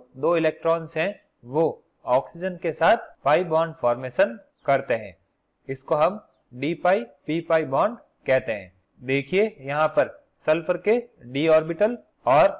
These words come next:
ऑक्सीजन के पी ऑर्बिटल के बीच में ओवरलैपिंग होती है, इसलिए इसको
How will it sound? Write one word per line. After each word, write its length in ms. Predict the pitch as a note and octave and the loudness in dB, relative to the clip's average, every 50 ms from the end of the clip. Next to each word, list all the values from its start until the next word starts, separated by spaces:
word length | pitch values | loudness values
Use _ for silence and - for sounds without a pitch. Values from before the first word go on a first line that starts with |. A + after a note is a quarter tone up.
| - - - | -10 -4 0
ऑक्सीजन 520 | B2+ C#3 D3+ - - F#3 F3+ F#3 F#3 F3+ E3 | 0 0 0 -2 -8 -6 -4 -4 -4 -4 0
के 180 | G3 G#3 A#3+ A#3+ - _ _ _ _ _ - | 0 0 0 0 -4 _ _ _ _ _ -6
पी 160 | - F#3+ G#3 G#3+ | -4 -2 -2 -2
ऑर्बिटल 560 | F3 D#3 D3 D3+ D3 D#3 D#3 D3+ E3+ E3 D#3+ | 2 2 2 2 2 0 -4 -4 -4 -4 -4
के 140 | D#3+ - D3 | -4 -6 -6
बीच 280 | C3+ C3+ C3+ C3 C3 - | -4 -4 -6 -6 -6 -6
में 180 | F3+ A3 B3 A#3 - _ _ - | -6 -6 -6 -6 -12 _ _ -6
ओवरलैपिंग 640 | B2+ C3+ C#3 D3+ D3+ D3 C#3+ C#3 C#3 F#3+ G#3+ A#3 G#3+ _ _ - | -4 -2 -2 -2 0 0 0 -2 -2 -4 -8 -10 -10 _ _ -8
होती 280 | C3 C3 B2+ - C3 A#2 | -6 -6 -4 -4 -6 -6
है, 160 | A2 G2+ F#2 _ _ _ _ _ _ _ _ - | -8 -8 -14 _ _ _ _ _ _ _ _ -10
इसलिए 380 | C3+ C3 - E3 E3+ F#3 E3+ | -10 -10 -6 -2 0 0 0
इसको 300 | D3 - - - G#3 A#3+ | 0 -2 -2 0 0 0